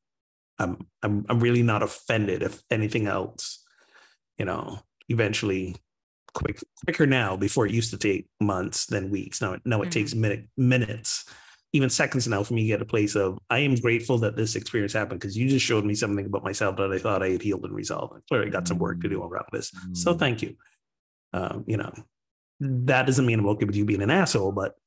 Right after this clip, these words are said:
Speaker 1: thank
Speaker 2: Right.
Speaker 1: you.
Speaker 2: Well,
Speaker 1: Sort,
Speaker 2: you
Speaker 1: sort of, sort of deal. But I can't, I can't,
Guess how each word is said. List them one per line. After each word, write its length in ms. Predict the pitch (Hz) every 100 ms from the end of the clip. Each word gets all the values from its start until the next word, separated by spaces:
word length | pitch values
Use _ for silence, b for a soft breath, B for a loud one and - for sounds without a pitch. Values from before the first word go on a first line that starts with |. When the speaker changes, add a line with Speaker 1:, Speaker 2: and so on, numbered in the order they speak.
| _
Speaker 1:
thank 220 | 170 160
Speaker 2:
Right. 120 | 123 98
Speaker 1:
you. 300 | 92 95 - _ _ _ _ -
Speaker 2:
Well, 140 | 349
Speaker 1:
Sort, 80 | 302
Speaker 2:
you 60 | 294
Speaker 1:
sort 160 | 135 110
of, 140 | 110
sort 240 | - 147
of 100 | 127
deal. 280 | 131 131 107
But 200 | 113 139
I 40 | 143
can't, 260 | 180 160
I 40 | 147
can't, 340 | 160 156 135